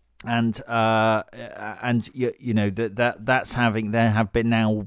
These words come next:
we're seeing the first sort of outbreaks of, of measles, diseases that have been long forgotten, uh, you know, are now, are now popping up again because of, uh, pe-, you know, people not getting vaccinated.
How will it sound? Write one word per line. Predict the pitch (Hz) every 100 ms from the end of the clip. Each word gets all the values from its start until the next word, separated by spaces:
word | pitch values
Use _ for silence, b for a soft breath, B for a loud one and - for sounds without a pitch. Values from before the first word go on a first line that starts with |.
| -
we're | 110 104 -
seeing | - 107 98
the |
first | 92 104 92 -
sort | 95
of | 87
outbreaks | 95 - 90 90 - -
of, | 82 -
of | 92 -
measles, | 104 113 107 95 92
diseases | - 117 180 - 95
that | 95
have | -
been | 92 92
long | 98 -
forgotten, | 90 85 - 76 - B B B B
uh, | 85 87 85
you | 87
know, | 82
are | 82
now, | 85 82
are | 76
now | 85 85
popping | - - 87
up | 85 -
again | 85 80 76
because | 85 85 -
of, | 78 -
uh, | 76 80
pe-, | 76 - -
you | 85
know, | 78
people | 85 85
not | 82 76 -
getting | 80 78
vaccinated. | 82 - 87 82 -